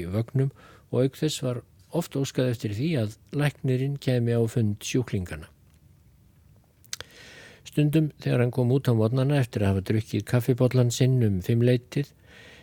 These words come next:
þá reyndust sitja hlédrægar bændakonur undir húsvegg og bíða kurteislega eftir lækninum, kannski með börnin sín lasin. Hann sinnti öllum af kostgæfni, alúð og hlýju.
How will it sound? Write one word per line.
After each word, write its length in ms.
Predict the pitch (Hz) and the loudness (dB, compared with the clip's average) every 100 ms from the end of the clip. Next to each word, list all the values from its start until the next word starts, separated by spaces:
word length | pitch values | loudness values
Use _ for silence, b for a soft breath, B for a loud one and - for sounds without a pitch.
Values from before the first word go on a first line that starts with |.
| B | B
þá 80 | 135 127 123 | 2 4 4
reyndust 500 | 127 131 135 123 - | 2 2 0 -2 -2
sitja 500 | 139 131 - 131 120 104 | -2 -2 0 0 0 -2
hlédrægar 760 | 123 131 - 131 131 131 127 - | 0 2 2 4 4 4 2 0
bændakonur 840 | - 131 135 135 139 139 143 135 - - | 0 2 2 2 4 4 2 0 -6 -6
undir 260 | 123 120 117 | -4 0 2
húsvegg 480 | 139 139 147 147 - | 2 2 0 0 0
og 120 | 117 123 | -2 -2
bíða 300 | 123 120 120 | -2 -2 -2
kurteislega 840 | - 131 - 135 - 131 120 120 | -2 -4 -2 -4 -2 0 2 2
eftir 380 | 123 - 127 120 - | 0 -2 -6 -6 -4
lækninum, 480 | 139 - 147 147 156 - _ _ b b b | -4 0 0 2 0 -6 _ _ b b b
kannski 340 | - 131 - 123 | -4 -4 -2 -2
með 260 | 123 120 - - | 0 -2 -6 -2
börnin 360 | 143 123 101 | -2 0 -2
sín 280 | - 101 98 - - | -2 -2 -4 -8 -4
lasin. 440 | 113 101 - 90 - _ _ _ - - _ _ B B B B B | 0 0 -2 -12 -16 _ _ _ -20 -20 _ _ B B B B B
Hann 160 | - 110 | -6 0
sinnti 320 | 143 147 - | 2 2 2
öllum 360 | 135 - 147 127 | 2 2 0 2
af 100 | 104 | 0
kostgæfni, 680 | - 139 - 147 139 147 143 - - | 0 -2 2 0 2 0 -2 -6 -4
alúð 520 | 123 131 127 123 - - - | 0 2 2 -2 -6 -14 -4
og 160 | 120 | -4
hlýju. 300 | - 95 87 | -2 -4 -6